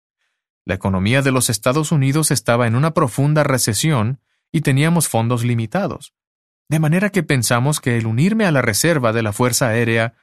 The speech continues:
sería una buena opción para pagar mis estudios. Sin embargo, al tomar los exámenes requeridos y llenar los papeles necesarios, simplemente no nos sentimos seguros de hacer ese compromiso.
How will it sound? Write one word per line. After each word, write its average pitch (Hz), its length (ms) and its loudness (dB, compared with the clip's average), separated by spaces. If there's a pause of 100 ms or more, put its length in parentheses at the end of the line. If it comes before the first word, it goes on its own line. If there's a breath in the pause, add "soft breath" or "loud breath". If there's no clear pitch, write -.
(160)
sería 107 340 -2
una 151 160 0
buena 113 280 0
opción 135 480 -2
para 135 240 0
pagar 107 320 0
mis 113 160 -2
estudios. 123 680 -6 (800)
Sin 104 180 -2
embargo, 107 640 -2 (380)
al 139 160 0
tomar 165 260 2
los 214 160 0
exámenes 135 540 2
requeridos 117 760 0 (260)
y 120 120 -2
llenar 123 320 0
los 196 120 -2
papeles 120 440 -2
necesarios, 101 840 -4 (380)
simplemente 170 640 0
no 139 240 2
nos 214 160 -2
sentimos 147 480 0
seguros 135 480 0
de 104 80 0
hacer 107 240 -2
ese 107 200 -2
compromiso. 101 800 -4